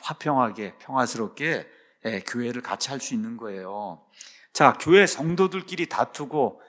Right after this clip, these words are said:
이 안에서 분쟁이 일어나면 그러면 어떻게 주변 사람들에게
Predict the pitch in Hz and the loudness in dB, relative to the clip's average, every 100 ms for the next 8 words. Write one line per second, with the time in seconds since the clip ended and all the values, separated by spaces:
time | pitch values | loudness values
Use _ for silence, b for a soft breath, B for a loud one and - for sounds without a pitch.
0 | B B 143 160 165 156 139 143 143 147 | B B 10 10 10 4 -4 -6 -2 0
1 | 151 135 131 120 98 117 160 110 - - | 0 0 0 0 -2 -2 -2 -2 -6 -18
2 | _ _ _ _ _ _ _ _ _ - | _ _ _ _ _ _ _ _ _ -2
3 | 139 147 156 - 143 165 - 160 - B | 2 2 0 0 -2 -2 0 0 -2 B
4 | B - 131 147 139 147 135 123 120 107 | B -2 2 2 4 4 4 0 -6 -6
5 | 123 120 | -4 -4